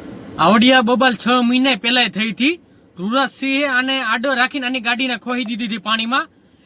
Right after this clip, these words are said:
ઈવડી દાસ રાખીને દેવાજ ખવડે એને મોરે મોરો આપી દીધો છે. મરદનો ફાડ્યો, હો ભાઈ.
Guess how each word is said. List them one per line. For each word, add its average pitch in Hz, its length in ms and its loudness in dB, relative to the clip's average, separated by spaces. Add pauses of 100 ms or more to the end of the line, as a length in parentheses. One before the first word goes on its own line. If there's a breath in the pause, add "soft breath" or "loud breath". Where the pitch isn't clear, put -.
(180 soft breath)
ઈવડી 294 400 -2
દાસ 277 340 0
રાખીને 269 440 -2
દેવાજ 262 300 -2
ખવડે 269 380 -4
એને 262 200 -4
મોરે 240 260 -4
મોરો 233 200 -4
આપી 196 220 -6
દીધો 160 260 -12
છે. 139 160 -16 (500 soft breath)
મરદનો 240 420 -2
ફાડ્યો, 208 400 -2
હો 233 120 -6
ભાઈ. 190 220 -6